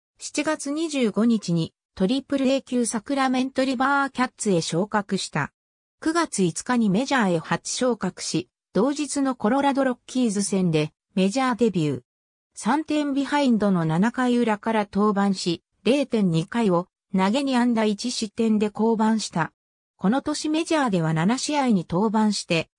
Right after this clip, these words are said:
防御率二点七零、十一奪三振を記録した。二千十八年はメジャーの開幕ロースター入りし、四月二十四日のワシントンナショナルズ戦では、同点の六回表から登板。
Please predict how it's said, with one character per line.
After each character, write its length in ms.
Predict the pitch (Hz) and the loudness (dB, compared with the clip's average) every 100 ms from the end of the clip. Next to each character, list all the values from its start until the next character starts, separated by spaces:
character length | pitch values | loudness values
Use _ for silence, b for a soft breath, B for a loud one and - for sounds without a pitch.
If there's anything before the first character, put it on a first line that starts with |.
| _ | _
防 240 | 165 247 294 | 2 2 2
御 160 | 311 | 0
率 300 | 269 226 - | 0 -2 0
二 200 | 208 262 | 0 0
点 240 | - 190 165 | 0 0 2
七 260 | 156 175 | 0 0
零、 360 | 180 185 147 - _ - | 2 2 0 -4 _ -2
十 220 | 185 269 | 0 2
一 260 | 277 - 262 | 0 -4 -2
奪 240 | 190 - | -2 -2
三 240 | - 277 254 | -4 -4 0
振 240 | 202 175 | 2 2
を 60 | 156 | -2
記 140 | 180 | -2
録 220 | 175 202 | -2 -2
し 120 | - | -4
た。 220 | - 139 - _ _ _ _ _ | -4 -4 -6 _ _ _ _ _
二 140 | 208 | -2
千 340 | - 359 339 220 | 0 -2 0 0
十 220 | 208 247 | 0 0
八 320 | 240 240 262 | -2 -4 0
年 220 | 208 170 | 2 2
は 200 | 156 151 - _ - | 0 -2 -4 _ -2
メ 160 | 269 | -2
ジ 100 | 320 | 0
ャ 100 | 320 | 0
ー 20 | 226 | 2
の 120 | 156 | -2
開 300 | - 175 254 | 0 0 2
幕 280 | 254 - 240 | 0 0 0
ロ 160 | 247 | 0
ー 20 | 240 | -2
ス 160 | - | -2
タ 140 | 208 196 | 0 2
ー 60 | |
入 80 | 196 | 2
り 80 | 180 | 0
し、 300 | - 160 - _ _ | -2 -6 -6 _ _
四 180 | - 196 | -4 0
月 280 | 285 - 277 | 0 0 0
二 180 | 294 | 0
十 220 | 277 226 170 | 2 2 2
四 160 | 156 - | 0 -2
日 140 | 208 170 | -4 -2
の 160 | 165 - _ 160 | -2 -8 _ -2
ワ 120 | 185 | -2
シ 180 | 302 302 | 0 -4
ン 60 | |
ト 180 | - 277 | -2 0
ン 100 | 269 | 0
ナ 120 | 269 | -2
シ 160 | - 247 | -2 0
ョ 40 | |
ナ 160 | 220 214 | 2 2
ル 80 | 196 | 0
ズ 120 | 202 | -2
戦 240 | 226 208 | 0 2
で 120 | 180 | 2
は、 180 | 160 156 - _ - | 2 0 -4 _ 2
同 220 | 185 294 | 2 2
点 340 | 294 285 269 | 0 0 2
の 120 | 294 | 2
六 180 | 240 226 _ | 2 -2 _
回 240 | 254 277 | -2 0
表 360 | 262 262 247 240 | 0 -2 -2 -2
か 140 | 170 | 0
ら 140 | 151 147 | -2 -2
登 180 | 165 180 | -2 0
板。 280 | 175 151 | 0 -2